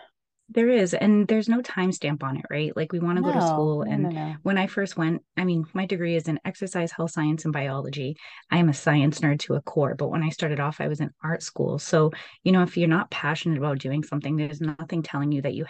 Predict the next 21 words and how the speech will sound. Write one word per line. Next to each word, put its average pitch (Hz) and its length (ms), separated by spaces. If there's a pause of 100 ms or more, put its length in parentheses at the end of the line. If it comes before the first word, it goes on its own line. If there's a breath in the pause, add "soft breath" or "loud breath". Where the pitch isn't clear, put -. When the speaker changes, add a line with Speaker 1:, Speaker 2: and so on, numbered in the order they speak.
(200)
Speaker 1:
have 160 260
to 151 140
go 156 120
to 147 60
school 147 300
and 139 120
you 135 140
have - 380
to 160 100
get 147 140
the 151 80
degree 156 320
right 147 180
away. 139 260 (280 loud breath)
But 170 120
for 170 140
me, 165 280
it - 100
was 156 140
that 147 200
feeling, 151 400